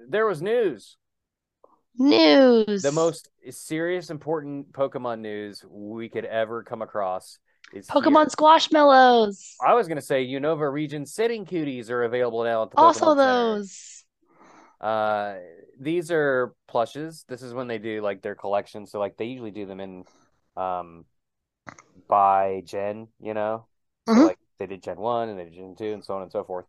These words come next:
Speaker 1: And this is all of Unova, and they're just little cute little plushes about this big. Dear YouTube slash Spotify listener, thank you for watching. Uh, they're about this big, and they're designed, they're supposed to be designed that they can sit. I mean, obviously, of course,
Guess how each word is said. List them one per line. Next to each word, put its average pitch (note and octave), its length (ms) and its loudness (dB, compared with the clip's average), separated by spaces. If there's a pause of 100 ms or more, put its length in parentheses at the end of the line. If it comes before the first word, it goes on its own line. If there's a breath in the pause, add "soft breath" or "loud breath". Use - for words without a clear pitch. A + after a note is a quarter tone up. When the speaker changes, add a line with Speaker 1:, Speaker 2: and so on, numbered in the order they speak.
(340)
Speaker 1:
And G2 320 -10
this G#2+ 140 -18
is B2 80 -14
all C3+ 220 0
of C3 80 -6
Unova, A#2+ 720 -6
and G#2 200 -8
they're A2 120 -8
just C3 280 -18 (340)
little G#3+ 440 -4
cute G3 340 -14
little F3+ 320 -4 (180)
plushes E3+ 360 -4
about D3+ 280 -4
this E3 180 -10
big. D3 460 -4
Dear D3+ 200 -4
YouTube C#3+ 500 -8
slash C#3+ 300 -2
Spotify C#3 480 0
listener, C3+ 260 -12
thank C3 200 -12
you C3 60 -18
for B2 240 -10
watching. B2 400 -6 (380)
Uh, G#2+ 300 -4
they're A#2 120 -6
about B2 180 -4
this A#2+ 220 -10
big, A#2 320 -2
and A#2 100 -10
they're B2 100 -4
designed, D3+ 680 -4
they're C#3+ 240 -8 (100)
supposed A#3 340 -6
to F3 60 -14
be D3 60 -6
designed A2+ 340 -8
that G2+ 160 -10
they G#2+ 120 -10
can F2+ 120 -20
sit. - 440 -12 (540)
I G#2 100 -8
mean, G#2+ 180 -12
obviously, G#2+ 440 -6
of F#2+ 60 -14
course, - 460 -10